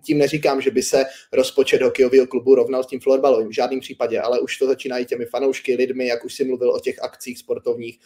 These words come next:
Jo, je to obrovská konkurence v rámci hokeje, fotbalový stadion nedávno nově postavený, Pardubice v lize,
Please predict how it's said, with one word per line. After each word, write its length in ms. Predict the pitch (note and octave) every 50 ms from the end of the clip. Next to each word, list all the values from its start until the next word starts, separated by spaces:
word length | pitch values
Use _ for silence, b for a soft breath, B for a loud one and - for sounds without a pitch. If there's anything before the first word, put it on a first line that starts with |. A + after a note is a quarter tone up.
| b b b b b b -
Jo, 180 | B2 B2+ C3+
je 160 | C#3 C#3 C3+
to 160 | C3+ C#3 C3+ C3
obrovská 680 | C3 - - B2+ B2+ C3+ C#3 C3+ - - - B2 B2+
konkurence 640 | - C3+ B2+ B2 C#3 C3 B2+ B2+ B2+ - C3+ B2 A2 A#2+
v 20 |
rámci 300 | B2+ B2 B2+ B2+ - C3+
hokeje, 380 | A#2+ B2+ B2 - C3 B2+ B2 A#2+
fotbalový 500 | - - B2 B2+ C3+ C3 C3 B2+ B2+ B2
stadion 360 | - - A#2+ A#2+ B2 B2 B2
nedávno 400 | A#2+ A#2+ B2 B2 B2 A#2+ B2 A#2+
nově 220 | A#2+ A#2 A#2+ A#2
postavený, 520 | A#2 A#2+ A#2 - - B2 A#2+ A#2+ A#2 A#2 A#2 -
Pardubice 520 | B2 A#2+ C3 C3+ C3 C3 B2 - - B2
v 60 | A2+ A#2+
lize, 320 | A#2 A2+ A2+ A#2+ A2